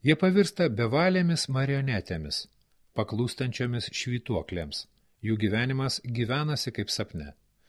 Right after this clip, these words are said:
Vis dėlto pamėginkit suvaidinti bendrą gyvenimą kaip vaikai. Pasiskirkit savo vaidmenis ir suvaidinkite juos nesuinteresuotai,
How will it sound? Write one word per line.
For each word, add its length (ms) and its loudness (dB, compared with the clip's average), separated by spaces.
Vis 140 4
dėlto 320 2
pamėginkit 720 2
suvaidinti 720 0
bendrą 420 2
gyvenimą 560 0
kaip 160 -2
vaikai. 420 -2
Pasiskirkit 680 2
savo 240 0
vaidmenis 720 0
ir 160 -2
suvaidinkite 800 0
juos 320 0
nesuinteresuotai, 1120 -2